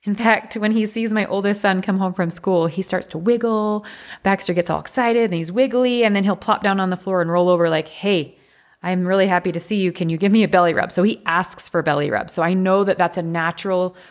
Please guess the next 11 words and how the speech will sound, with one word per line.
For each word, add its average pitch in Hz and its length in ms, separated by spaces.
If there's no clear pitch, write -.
way 185 240
to 180 160
reward 175 380
him. - 280
That's - 180
a 165 40
great 190 260
life 165 220
reward 151 280
for 165 100
Baxter. - 540